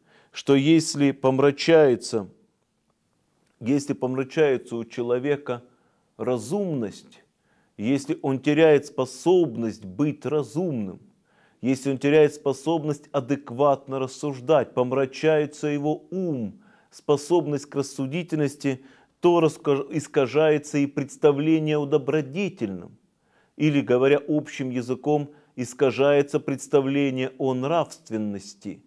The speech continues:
Человек теряет правильное представление о том, что такое хорошо и что такое плохо, потому что у него помрачился разум.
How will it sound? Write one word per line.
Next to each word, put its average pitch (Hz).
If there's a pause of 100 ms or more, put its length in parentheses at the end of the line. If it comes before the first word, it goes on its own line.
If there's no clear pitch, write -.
(360)
Человек 156
теряет 156 (240)
правильное 147
представление 135
о 131
том, 151
что -
такое 127
хорошо 127 (280)
и 143
что 143
такое 135
плохо, 160 (320)
потому 139
что 143
у -
него 139
помрачился 139
разум. 107